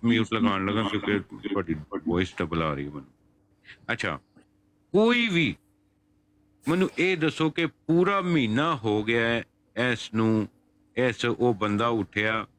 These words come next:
ਉਹਦੇ ਕੋਲ ਕੋਈ ਪੰਜ ਸੱਤ ਬੰਦੇ ਸਨ ਜਨਾਬ, ਉਹਨੇ ਮੁਸਲਮਾਨਾਂ ਤੇ ਬੁਗਜ਼ ਕੱਢਣੀ ਸ਼ੁਰੂ ਕਰ ਦਿੱਤੀ, ਠੀਕ ਹੈ। ਬੁਗਜ਼ ਕੱਢਣੀ ਇੱਥੋਂ ਤੱਕ ਸ਼ੁਰੂ ਕੀਤੀ ਜਦੋਂ ਉਹਨੇ ਕੋਈ ਨਹੀਂ ਨਾ ਬੰਦਾ ਉਹਨੂੰ ਦੇਖਣਾ ਸ਼ੁਰੂ ਹੋਇਆ, ਠੀਕ ਹੈ।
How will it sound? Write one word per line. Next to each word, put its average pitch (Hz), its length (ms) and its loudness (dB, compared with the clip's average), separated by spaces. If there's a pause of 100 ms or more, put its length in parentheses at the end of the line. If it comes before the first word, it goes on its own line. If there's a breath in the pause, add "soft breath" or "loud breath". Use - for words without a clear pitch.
(340)
ਉਹਦੇ 143 220 2
ਕੋਲ 131 260 0
ਕੋਈ 123 180 2 (100)
ਪੰਜ 123 260 0
ਸੱਤ 117 360 -4
ਬੰਦੇ 104 380 0
ਸਨ 101 360 -2 (500)
ਜਨਾਬ, 113 540 2 (120)
ਉਹਨੇ 120 280 4
ਮੁਸਲਮਾਨਾਂ 101 720 0
ਤੇ 101 120 -2
ਬੁਗਜ਼ 90 360 0
ਕੱਢਣੀ 90 400 -2
ਸ਼ੁਰੂ 82 200 -4
ਕਰ 78 160 -6
ਦਿੱਤੀ, - 380 -16 (400)
ਠੀਕ 92 180 -4
ਹੈ। 90 100 -4 (1200)
ਬੁਗਜ਼ 147 500 0
ਕੱਢਣੀ 170 420 0 (120)
ਇੱਥੋਂ 156 240 -2
ਤੱਕ 156 180 -2
ਸ਼ੁਰੂ 139 300 2
ਕੀਤੀ 139 280 -2
ਜਦੋਂ 135 240 0
ਉਹਨੇ 151 180 2
ਕੋਈ 151 380 2
ਨਹੀਂ 170 200 2
ਨਾ 175 120 2
ਬੰਦਾ 117 340 0
ਉਹਨੂੰ 123 300 2 (140)
ਦੇਖਣਾ 113 380 0
ਸ਼ੁਰੂ 101 320 2
ਹੋਇਆ, 82 360 0 (560)
ਠੀਕ 101 200 -4
ਹੈ। 98 120 -4